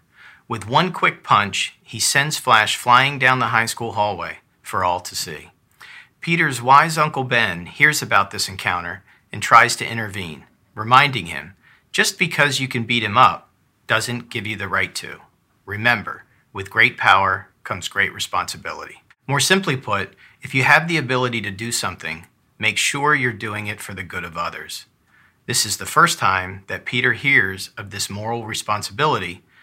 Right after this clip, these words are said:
associated with power. This principle comes from Scripture and is described in Luke twelve forty-eight. "To whom much was given, of him much will be required. And from him, to whom they entrusted much,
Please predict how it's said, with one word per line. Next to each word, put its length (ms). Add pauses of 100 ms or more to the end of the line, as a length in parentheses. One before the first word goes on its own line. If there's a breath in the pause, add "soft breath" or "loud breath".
(220 soft breath)
associated 680
with 180
power. 400 (220)
This 160
principle 540
comes 280
from 140
Scripture 520 (320 loud breath)
and 140
is 100
described 600
in 160
Luke 340 (100)
twelve 360
forty-eight. 580 (640 soft breath)
"To 140
whom 220
much 280
was 140
given, 500 (100)
of 220
him 360
much 240
will 80
be 140
required. 640 (380 soft breath)
And 160
from 260
him, 540
to 160
whom 380
they 220
entrusted 600
much, 420